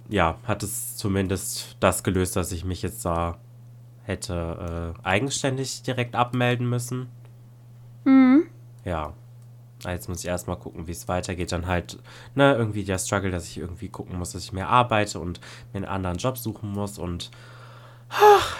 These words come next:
Speaker 1: ja, es ist irgendwie. Und dann um mich herum irgendwie geht's im Moment total vielen Leuten schlecht. Und dann versuche ich mich irgendwie so ein bisschen auch darauf zu konzentrieren,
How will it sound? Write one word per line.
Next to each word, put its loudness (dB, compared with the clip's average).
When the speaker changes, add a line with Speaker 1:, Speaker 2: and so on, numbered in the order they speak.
Speaker 1:
ja, 6
es -4
ist -6
irgendwie. 4
Und 8
dann 8
um 4
mich 4
herum 4
irgendwie 0
geht's 0
im -2
Moment 0
total 0
vielen -4
Leuten -2
schlecht. 0
Und -8
dann 4
versuche -2
ich -6
mich -6
irgendwie 0
so -2
ein -4
bisschen 0
auch 0
darauf 6
zu -6
konzentrieren, -2